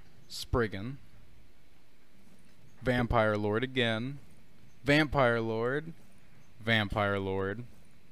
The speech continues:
Seventh Legion. We got another Vampire Lord.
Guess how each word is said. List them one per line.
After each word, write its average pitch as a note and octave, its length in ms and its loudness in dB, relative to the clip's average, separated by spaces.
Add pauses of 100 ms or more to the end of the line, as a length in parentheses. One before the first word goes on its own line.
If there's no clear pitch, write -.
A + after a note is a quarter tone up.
(480)
Seventh A2+ 480 0
Legion. A#2+ 500 2 (920)
We A#2+ 100 6
got B2 120 10
another A2 260 8
Vampire G#2 560 6
Lord. G#2 440 2